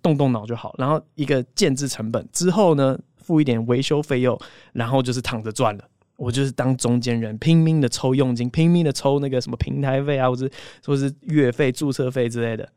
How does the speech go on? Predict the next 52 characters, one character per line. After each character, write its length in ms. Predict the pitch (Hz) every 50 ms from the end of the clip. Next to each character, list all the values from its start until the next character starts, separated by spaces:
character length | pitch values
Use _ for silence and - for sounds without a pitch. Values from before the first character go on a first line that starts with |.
| _ _
超 240 | - - - 131 147
爽 420 | 147 - - - - 107 101 104 104
的。 100 | 90 - _ _ _ -
边 200 | 240 240 240 233
际 160 | 226 240 202
成 240 | - - 139 135 151
本 200 | 151 127 117 117 - _
低 220 | - 180 175 180
到 120 | 175 175
不 120 | 151 143 151
行， 200 | - - - - - _ _ _ _ _ _
跟 160 | _ - 202 202
喜 240 | - - - 135
剧 220 | 151 - 208 202 185
完 420 | - - 143 147 151 147 185 202
全 260 | 202 - 180 160 156
不 160 | 165 170 180 160
一 120 | 135 131
样。 200 | 151 147 123 110 - _ _ _ _ _ _
喜 260 | - - - 185 180
剧 180 | 170 185 226 214
是 200 | 196 - 220 214
一 20 |
个 80 | 196 202 190 - _
边 280 | - 185 185 196 202
际 160 | 190 208 208 185
成 280 | - - 156 147 165
本 200 | 165 165 151 143
永 240 | 139 147 151 165 196 202
远 120 | 185 143
不 120 | 131 127 143
会 100 | 151 160
下 240 | - - 175 147
降 160 | 135 160 151 143
的 100 | 131 127
东 200 | 131 123 123 127
西 180 | - - 123
耶， 140 | 120 120 - - - - - _
每 300 | - 185 185 185 170 170
次 180 | 165 - 220 208
写 260 | - - - 156 165
本 280 | 165 165 135 113 - - _ _ _ _
一 160 | _ 247 240 220
模 200 | 190 165 160 151
一 120 | 151 151
样 200 | 185 202 185 180
累 180 | 202 208 180 135
耶， 140 | 120 - - - - - - -
<laughs> 260 | 440 - 427 - -
完 200 | - - 294 -
全， 160 | - - - 403 - - _ - - 427 - -
完 100 | 277